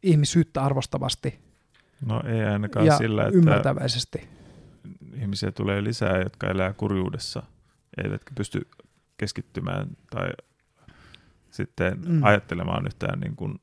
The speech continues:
Speaker 2: asioita tavallaan tollaiselta kantilta.
Speaker 1: Ja silti ne on ne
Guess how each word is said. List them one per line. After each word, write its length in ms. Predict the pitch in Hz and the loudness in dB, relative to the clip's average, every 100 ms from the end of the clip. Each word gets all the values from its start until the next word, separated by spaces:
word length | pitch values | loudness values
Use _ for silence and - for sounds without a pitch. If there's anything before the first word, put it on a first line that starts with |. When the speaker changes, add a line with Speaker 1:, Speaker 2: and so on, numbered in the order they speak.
| - | -14
Speaker 2:
asioita 520 | - 98 92 92 - - - _ _ _ _ | -10 -4 -4 -4 -6 -8 -12 _ _ _ _
tavallaan 580 | - 98 98 90 90 - - - _ _ _ _ _ _ _ - | -8 -4 -4 -4 -6 -10 -18 -20 _ _ _ _ _ _ _ -6
tollaiselta 500 | 95 92 98 98 - | -4 -2 -4 -4 -2
kantilta. 560 | 104 101 98 98 - 117 - _ _ _ _ _ _ _ _ - _ _ - | 0 0 0 -4 -6 -12 -16 _ _ _ _ _ _ _ _ -20 _ _ -10
Speaker 1:
Ja 80 | 156 | -2
silti 220 | 226 247 | -2 0
ne 80 | 240 | -2
on 120 | 220 | 0
ne 180 | 214 | -2